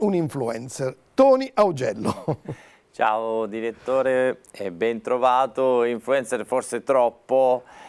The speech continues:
Speaker 2: eh, perché è associato in effetti il termine a persone di grande... Eh, visibilità, di, di grande fama,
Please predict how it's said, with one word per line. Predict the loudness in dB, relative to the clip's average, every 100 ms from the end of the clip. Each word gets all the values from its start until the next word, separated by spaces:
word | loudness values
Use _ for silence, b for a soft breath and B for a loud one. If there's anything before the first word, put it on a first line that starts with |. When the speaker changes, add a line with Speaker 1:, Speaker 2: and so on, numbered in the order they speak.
| B
Speaker 2:
eh, | -4 0 0 0 -4
perché | -8 -4 -4 0 2
è |
associato | 0 0 -6 -4 0 0 0 -4
in | -6
effetti | -4 -6 -4 -12
il | -4
termine | -2 0 -2 -6 -4 -4
a | -4 -4
persone | -8 -8 -6 -4 -2 -4
di | -6 -8 -8 -8 -6
grande... | -4 -2 -2 -4 -4 -2 -2 -2 -2 -4 B B B
Eh, | -4 0 0
visibilità, | -2 -6 -6 -4 -4 0 2 4 2
di, | 0 -6 -6 -6
di | -6
grande | -4 -4 -4 -6
fama, | 0 0 0 -2 -4